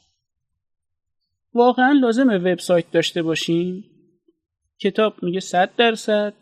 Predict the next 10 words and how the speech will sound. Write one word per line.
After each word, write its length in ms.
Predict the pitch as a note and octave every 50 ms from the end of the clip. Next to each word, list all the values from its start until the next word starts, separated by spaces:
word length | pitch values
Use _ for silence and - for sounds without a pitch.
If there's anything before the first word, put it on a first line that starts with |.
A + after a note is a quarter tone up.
| - _ -
اما 280 | G3 G3+ G#3 G#3 G#3
نه 180 | G3+ G3+ G3+ F#3+
هر 200 | F3 D#3+ C#3+ C3
سایتی. 600 | C3 - - D3 D3+ D#3 D3 - - D3+ D3 - _ _ _ _ _ -
خیلی‌ها، 720 | G3 G3+ A3 A3 G3 F3 E3 E3+ E3+ F3 F#3 G#3 G#3 G#3 _ _ _ _
حتی 220 | - F#3 - - F#3
کسایی 360 | - F3 E3 - F3+ F#3 E3+
که 120 | - E3+
حرفه‌ای 520 | D#3+ D#3 E3+ E3+ D#3+ D3+ - E3 D#3+ D#3+ D#3+
هستن، 580 | E3 D#3+ D#3+ - - - - F#3 G3+ G#3+ A3